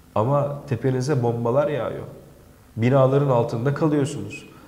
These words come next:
Annenizi, babanızı, kardeşlerinizi kaybediyorsunuz.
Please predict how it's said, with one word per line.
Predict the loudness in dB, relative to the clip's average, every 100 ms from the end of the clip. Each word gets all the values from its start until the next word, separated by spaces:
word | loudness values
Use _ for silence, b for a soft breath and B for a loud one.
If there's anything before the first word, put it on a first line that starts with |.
| B 4
Annenizi, | 4 4 0 0 0 2
babanızı, | 4 4 4 2 0 0
kardeşlerinizi | -2 0 -2 -2 -2 -2 -4
kaybediyorsunuz. | -4 -4 -6 -8 -10 -12 -16 -20